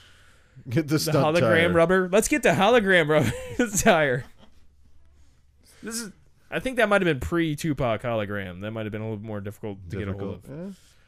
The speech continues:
Speaker 2: You couldn't just go on Amazon and get a hologram fan. <laughs>
Speaker 1: So, uh, Halloween's coming up.
Speaker 2: Yeah.
Speaker 1: What do you wanna be?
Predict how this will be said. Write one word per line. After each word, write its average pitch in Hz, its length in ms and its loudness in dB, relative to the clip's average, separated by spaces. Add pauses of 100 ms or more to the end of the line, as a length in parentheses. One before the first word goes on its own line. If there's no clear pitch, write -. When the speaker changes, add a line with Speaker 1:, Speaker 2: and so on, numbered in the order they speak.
(1000)
Speaker 2:
You 160 80 -6
couldn't 180 180 4
just 156 160 -2
go 160 140 4
on 135 80 2
Amazon 120 500 -2
and 107 100 -6
get 104 140 -6
a 90 200 -8 (760)
hologram 110 420 -8
fan. 98 360 -12 (760)
<laughs> - 80 -4 (1300)
Speaker 1:
So, 147 420 4
uh, 104 340 4 (1120)
Halloween's 107 420 2
coming 95 220 2
up. 90 120 -2 (920)
Speaker 2:
Yeah. 110 300 -8 (680)
Speaker 1:
What 90 140 -6
do 90 40 -2
you 87 60 -2
wanna 87 120 -2
be? 92 240 -6